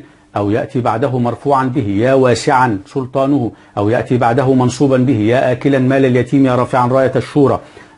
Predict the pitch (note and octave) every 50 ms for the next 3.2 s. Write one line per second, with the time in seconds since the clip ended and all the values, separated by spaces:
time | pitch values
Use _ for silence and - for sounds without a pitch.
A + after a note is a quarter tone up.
0 | _ - C#3 D#3 E3 C#3+ C#3+ D#3+ - - - C3 A#2+ B2 A#2 A#2 D3 C3+ C3 C3
1 | B2+ B2 A2 G#2+ - C#3+ C#3+ C#3 C#3+ C3+ B2 A#2+ C3+ C3+ C3+ C3 C3 C3+ C#3+ C#3+
2 | C3 A2 A2+ A2 G#2+ B2 - - C3+ A#2+ A#2 C#3 C#3+ D3 C#3 C3+ C3+ B2+ B2+ B2+
3 | - D#3 C#3